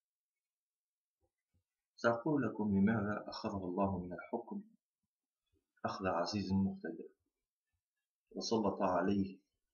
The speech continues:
من الذين لا يخافونه، وحكم عليه بالإعدام، ثم مات في السجن. فهذا بالأحسن عمل خطبة كاملة على س-،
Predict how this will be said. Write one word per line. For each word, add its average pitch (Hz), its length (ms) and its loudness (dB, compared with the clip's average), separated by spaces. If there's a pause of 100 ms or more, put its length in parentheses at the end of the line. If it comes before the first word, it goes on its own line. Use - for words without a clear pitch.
(440)
من 92 120 2
الذين 98 460 6
لا 98 200 6
يخافونه، 90 680 -4 (1500)
وحكم 110 460 0
عليه 95 420 4
بالإعدام، 87 540 -2 (640)
ثم 95 280 6
مات 95 260 4
في - 80 -20
السجن. - 340 -10 (4000)
فهذا 165 260 6
بالأحسن 139 460 0
عمل 147 220 2
خطبة 117 340 0
كاملة 160 320 0
على 143 560 0
س-، - 320 -14